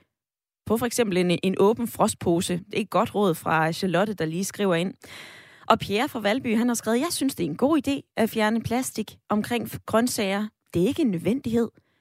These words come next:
og man kan altså nøjes med at skylle grøntsager inden brug, og så sparer man altså også en masse plastik." Og så er der en fra Mia, hun skriver, "Forbyd plastikindpakning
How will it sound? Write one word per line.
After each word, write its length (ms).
og 80
man 120
kan 100
altså 200
nøjes 480
med 200
at 60
skylle 400
grøntsager 640
inden 220
brug, 280
og 60
så 100
sparer 280
man 160
altså 200
også 200
en 160
masse 360
plastik." 520
Og 60
så 100
er 100
der 80
en 160
fra 100
Mia, 320
hun 140
skriver, 220
"Forbyd 560
plastikindpakning 1040